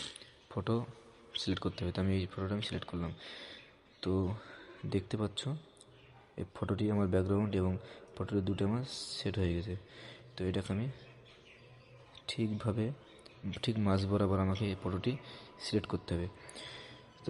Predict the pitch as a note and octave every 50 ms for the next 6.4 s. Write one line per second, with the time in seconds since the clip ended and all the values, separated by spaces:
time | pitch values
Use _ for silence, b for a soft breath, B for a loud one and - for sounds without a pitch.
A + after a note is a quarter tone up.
0 | F#2 F#2 F#2+ G2 G2+ A2 A2 A2 G#2+ - A2 A2 A2 - - A2+ A2 A2 A2 G#2
1 | G#2 G#2+ A2 A2 A2 G#2+ G#2 - G#2+ G#2+ G#2+ G#2 G#2+ G2 - - G#2+ A2 G#2 G#2
2 | G2+ - G#2 G2+ G2 G2+ G2 G2 G2+ G2+ G2+ - B B B B B B B B
3 | - - F#2 F#2+ G2 G2 G2+ - G2 G2 F#2+ - - G2+ G#2 G2 A#2 - F#2+ F#2+
4 | F#2 F#2 B B B B B B B B B - - - G2+ G2+ F#2+ G2+ A2 G#2+
5 | G2 G2 G#2 F#2+ F#2+ F2+ F#2 F#2 - G#2+ A#2 - B B B B B B B B
6 | F#2+ G2+ - - - - A#2